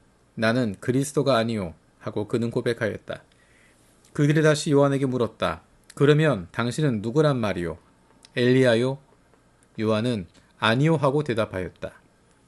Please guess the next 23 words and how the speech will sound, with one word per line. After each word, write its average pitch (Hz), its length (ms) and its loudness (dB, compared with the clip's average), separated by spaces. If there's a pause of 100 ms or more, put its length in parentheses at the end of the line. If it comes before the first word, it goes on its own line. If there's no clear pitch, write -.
(180)
"당신은 143 400 0
그 151 140 0
예언자요?" 143 680 2 (120)
하고 160 260 -4
그들이 127 260 -2
물으니 101 500 -4 (380)
요한은 101 400 -4 (460)
"아니요." 135 580 0
하고 131 480 -2
대답하였다. 104 760 -4 (760)
그래서 151 240 0
그들이 151 260 2
말하였다. 113 720 -2 (460)
"그러면 170 320 4
당신은 143 420 -2
누구란 135 360 0
말이요? 90 440 -6 (720)
우리를 151 280 4
보낸 156 240 2
사람들에게 135 800 2
대답할 131 420 0
말을 123 240 0
좀 110 280 -2